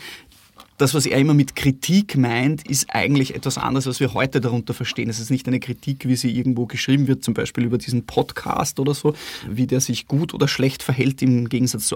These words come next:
anderen Podcasts oder wie, wie der Inhalt interessant oder nicht interessant ist, sondern bei der Kritik geht's darum, Dinge aufzutrennen. In Immanuel Kants Denken war es mal wichtig, die Wissenschaft als Naturwissenschaft auf die Beine zu stellen und auf der anderen Seite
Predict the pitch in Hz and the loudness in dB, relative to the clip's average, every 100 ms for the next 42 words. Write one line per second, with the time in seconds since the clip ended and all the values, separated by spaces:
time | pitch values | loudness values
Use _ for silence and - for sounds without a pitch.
0 | - 147 139 131 127 - 147 139 - 127 | 0 0 2 0 -4 -4 -6 -6 -6 -6
1 | 110 113 110 120 113 180 165 139 139 - | -4 -4 -2 -2 2 6 8 8 6 0
2 | - - - - 202 - 147 - - 135 | -18 -20 -20 6 6 6 2 4 4 2
3 | - 117 113 - - 180 - 165 151 147 | -2 -2 -4 -6 0 2 2 0 0 0
4 | 147 143 135 131 135 139 - - - 127 | 2 4 4 6 6 4 -2 -6 0 2
5 | - 127 190 180 147 - 151 131 139 - | 2 0 2 2 2 2 2 4 4 2
6 | - - - 160 165 - 120 - - 139 | -10 -8 2 4 4 2 -2 -2 -4 -2
7 | 117 123 - - - _ - - _ - | -2 -4 -8 -16 -20 _ -20 -20 _ 2
8 | 127 127 123 147 143 113 139 190 - 151 | 4 6 4 6 4 4 0 0 2 2
9 | - 127 131 127 123 139 170 151 143 - | 2 0 2 2 2 0 -2 -2 -2 -6
10 | _ - 110 147 214 226 208 165 175 202 | _ -8 0 4 6 6 4 4 0 -4
11 | - - - 117 110 117 - 160 160 156 | -8 -16 -6 -4 -2 -4 -2 -2 0 -2
12 | 151 151 - 135 143 143 151 131 - - | -2 -4 -4 -6 -4 -2 -2 -2 -4 -6
13 | 120 120 120 110 - - 127 151 147 135 | -4 -2 -2 -4 -4 0 2 2 2 0
14 | 135 143 | 0 0